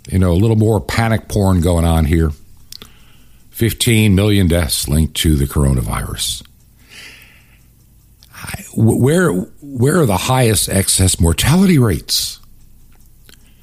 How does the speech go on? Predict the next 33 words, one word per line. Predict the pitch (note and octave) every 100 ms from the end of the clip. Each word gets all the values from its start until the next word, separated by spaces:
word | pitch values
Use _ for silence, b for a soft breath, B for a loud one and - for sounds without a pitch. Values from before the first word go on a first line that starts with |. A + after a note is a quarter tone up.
| b b b b b
And | - F#2 F#2+ F#2+
he | F#2+
said | F2+ F2+ E2+
they're | F2
concentrated | - A2+ B2 G#2 G2 G#2+ F#2 D#2+
in | D2+ C#2+
Southeast | - G2+ G2 G2 E2 -
Asia, | C3 C3 F2
Europe, | D#2+ G#2 F#2
and | F2
the | D#2+
Americas. | D2+ G2 C3+ C#2+ - - - - - - - - _ B B B B B
Some | - C3+ B2+ A#2+ - -
ten | D3 A3 A3
county, | D#3 D#3+ D#3+ A2+ D2 A2+
countries | E3+ D#3 - D2 A#1+
accounted | G2+ - A2+ A2
for | - E2+
sixty-eight | - C3+ - G2+ B2+
percent | F#2+ F2+ B2 F#2+
of |
all | E2 A#2
excessive | D2 - G#2+ - C#2+
deaths. | F#2+ F#2 - - -
You | -
know, | - B B -
you | F#3+
wanna | E3 F#3
know | C#3+
where | C3 C3
they | G#2
weren't | F#2+ G#2+ A#2+
any | B2+ C#3+